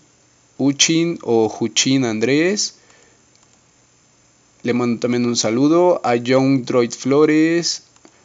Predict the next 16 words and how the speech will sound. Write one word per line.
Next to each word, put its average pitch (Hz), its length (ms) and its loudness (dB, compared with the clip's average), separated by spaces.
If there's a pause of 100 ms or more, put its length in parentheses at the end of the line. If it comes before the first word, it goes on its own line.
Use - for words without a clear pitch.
(540)
Jacel 139 720 2
Villarreal 120 520 2
Díaz, 156 680 4 (120)
Rodrick, 156 840 0 (920)
eh, 156 680 4
que 139 120 2
su 123 100 0
nombre 120 240 2
es 104 80 -2
Marcos, 151 640 -2 (220)
a 117 200 4
Alfonso 135 480 0
Rodríguez 120 440 -2
Anaya, 143 680 -2 (1400)
Jesús 151 360 0
García, 156 840 2